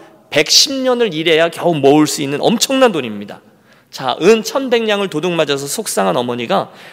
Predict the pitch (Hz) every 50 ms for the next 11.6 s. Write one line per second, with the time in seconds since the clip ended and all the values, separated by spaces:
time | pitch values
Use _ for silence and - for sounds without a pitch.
0 | - - - 175 175 - 156 170 175 208 202 202 190 175 156 156 147 160 196 165
1 | 131 127 156 190 214 196 196 185 156 143 139 131 135 139 - - 170 240 262 -
2 | - 277 262 254 233 - - 135 123 127 143 139 127 123 135 127 117 101 - -
3 | - 87 - - _ _ _ _ _ - - - _ _ - - 233 277 294 277
4 | 285 277 - - 180 196 190 226 226 240 185 - 180 175 202 202 170 127 131 147
5 | 147 156 139 127 165 185 156 143 - - 165 165 226 226 - 180 156 175 185 175
6 | 147 - - 147 143 196 220 - - - - - - 151 190 180 - 220 208 175
7 | 170 - - - 131 123 120 113 110 - - - 123 139 143 135 151 151 135 -
8 | - - 127 127 156 151 143 127 131 123 - - 127 123 120 117 - 208 226 233
9 | - - - - - - 240 247 220 - - - - 226 208 202 190 185 175 151
10 | 180 208 233 240 214 - 139 147 190 208 208 - - - - 123 131 139 139 123
11 | - 123 131 139 - - 135 120 107 98 - -